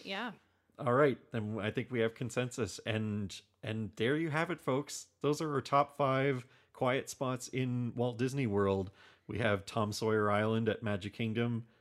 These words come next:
Speaker 2: We have the seats outside Katsura Grill in the Japan Pavilion at Epcot.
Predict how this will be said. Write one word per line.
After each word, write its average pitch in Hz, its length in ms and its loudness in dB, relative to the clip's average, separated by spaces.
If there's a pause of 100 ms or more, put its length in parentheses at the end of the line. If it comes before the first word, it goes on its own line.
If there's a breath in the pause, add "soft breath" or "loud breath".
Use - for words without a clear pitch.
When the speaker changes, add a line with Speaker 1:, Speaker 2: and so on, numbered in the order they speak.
(200 soft breath)
Speaker 2:
We 107 120 -2
have 98 260 2
the 101 300 4
seats - 560 -4
outside 107 440 0
Katsura 104 520 -2
Grill 104 300 2
in 104 100 0
the 101 60 0
Japan 104 440 -6
Pavilion 101 460 -2
at 92 160 -2
Epcot. 156 500 -2